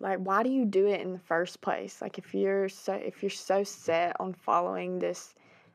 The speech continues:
like, rule book, you don't follow. Like, can we just be honest and be like, "Okay, I don't actually follow any of this stuff"? Okay, we're not getting <laughs> on,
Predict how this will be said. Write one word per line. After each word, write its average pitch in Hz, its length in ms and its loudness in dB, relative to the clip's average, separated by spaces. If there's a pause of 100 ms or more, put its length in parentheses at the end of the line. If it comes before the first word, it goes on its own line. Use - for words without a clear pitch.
(120)
like, 175 160 2
rule 180 300 0
book, 208 360 0 (800)
you 190 180 0
don't 208 320 2
follow. 175 640 0
Like, - 300 -4 (140)
can 196 120 -4
we 196 100 0
just 202 260 -4
be 165 180 -2
honest 185 500 -4
and 180 140 -6
be 95 120 0
like, 85 400 -6
"Okay, 175 220 -6
I 95 100 -2
don't - 260 -4
actually 92 540 -8
follow 95 460 -4
any 170 260 -6
of - 60 -10
this - 160 -10
stuff"? - 520 -8 (1120)
Okay, 196 280 2
we're 214 160 2
not 208 160 4
getting 214 260 2
<laughs> - 0 -
on, 214 380 4